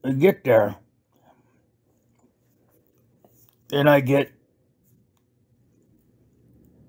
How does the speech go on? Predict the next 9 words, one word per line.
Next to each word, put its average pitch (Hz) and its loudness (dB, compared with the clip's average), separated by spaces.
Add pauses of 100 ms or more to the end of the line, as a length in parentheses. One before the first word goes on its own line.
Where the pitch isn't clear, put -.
into 175 0
my 135 2
underwear 123 -2 (2500)
and 123 0
end 151 2
up 147 2
in 123 -2
an 117 -2
altercation 127 -6